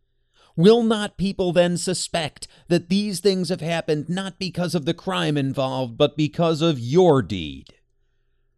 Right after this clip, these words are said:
Let the Lord's word not be stifled in your mouth.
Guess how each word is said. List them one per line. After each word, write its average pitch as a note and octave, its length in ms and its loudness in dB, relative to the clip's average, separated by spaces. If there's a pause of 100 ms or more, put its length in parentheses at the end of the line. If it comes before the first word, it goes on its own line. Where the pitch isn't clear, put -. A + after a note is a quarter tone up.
(320)
Let G#3+ 240 2
the G3+ 100 2
Lord's E3 460 4
word C#3+ 320 6
not C#3 260 0
be A#2+ 140 -4
stifled G#2 580 -6
in F#2+ 120 0
your F#2+ 160 -2
mouth. - 520 -10